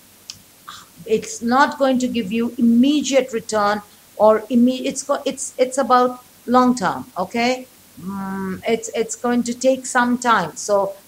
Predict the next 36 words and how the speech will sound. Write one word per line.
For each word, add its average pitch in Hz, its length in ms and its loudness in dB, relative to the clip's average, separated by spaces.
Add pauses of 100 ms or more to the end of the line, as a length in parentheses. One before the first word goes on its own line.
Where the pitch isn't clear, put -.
(100)
immediate 285 520 4
gratification, 254 920 0
no. 185 240 0 (360)
But 190 260 2
yes, 226 280 0
positive 220 480 -2
gratification, 254 840 -2
definitely 202 560 -4
yes. 151 340 -6 (280)
So 208 200 0
maybe 240 600 0
on 196 140 -2
the 185 60 -10
first 247 360 -2
day, 220 200 2
you 190 220 -2
may 202 140 -4
not 254 260 2 (360)
earn 214 360 -4 (360)
five 240 200 0
hundred 247 300 2
dollars, 185 460 2
but - 220 -6
you'll 170 160 -6
start 240 340 -2
with 196 120 -6
five 233 300 -4
dollars, 143 640 -8
okay? 202 340 -6 (260)
But 196 200 0
that 226 220 2
is 226 200 -8
going 240 180 -2
to 226 60 -2
be 226 100 -8
steady. 180 480 -4